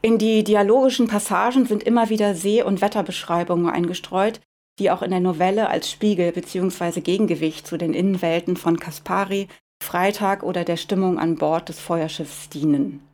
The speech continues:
Die von Michael Uhl eingesetzten Musiken der finnischen Violoncello-Formation Apocalyptica, die unter anderem auch Metal-Songs auf Celli covern und performen,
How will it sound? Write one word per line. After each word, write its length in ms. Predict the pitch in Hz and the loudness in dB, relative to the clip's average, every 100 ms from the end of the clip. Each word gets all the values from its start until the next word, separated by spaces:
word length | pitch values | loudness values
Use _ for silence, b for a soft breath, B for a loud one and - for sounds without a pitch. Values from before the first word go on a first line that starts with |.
| _ _ _ _ _ _ _ | _ _ _ _ _ _ _
Die 60 | 190 | -4
von 180 | 196 185 | 2 2
Michael 400 | 202 208 - - | 2 0 0 0
Uhl 280 | 226 240 240 | 2 4 4
eingesetzten 680 | 196 202 196 180 - - | 4 2 2 0 -2 0
Musiken 640 | 175 170 208 220 226 214 202 | 2 2 -2 -2 0 0 0
der 120 | 180 | -2
finnischen 560 | 175 196 196 185 180 170 | -2 -2 -2 0 0 0
Violoncello-Formation 1400 | 165 156 160 160 196 202 196 - 180 170 170 175 165 165 | -2 0 0 0 -2 -2 -2 -2 0 0 -2 -4 -2 -2
Apocalyptica, 960 | 165 - - 156 220 - - 180 180 185 _ _ | -2 -6 -6 0 0 0 -6 -2 -2 -4 _ _
die 120 | 180 165 | -4 -2
unter 260 | 180 180 | 0 0
anderem 440 | - 180 170 165 165 | 0 0 0 0 0
auch 360 | 156 147 - | 0 -2 -2
Metal-Songs 920 | 160 180 214 190 - 180 180 185 - | -2 0 0 -4 -2 -2 0 -4 -6
auf 240 | - 160 - | -6 -6 -4
Celli 300 | 196 202 196 | -2 0 0
covern 400 | 196 190 190 175 | -2 -2 -2 -2
und 140 | 170 | -4
performen, 540 | 175 - 190 196 196 | -6 0 2 2 -2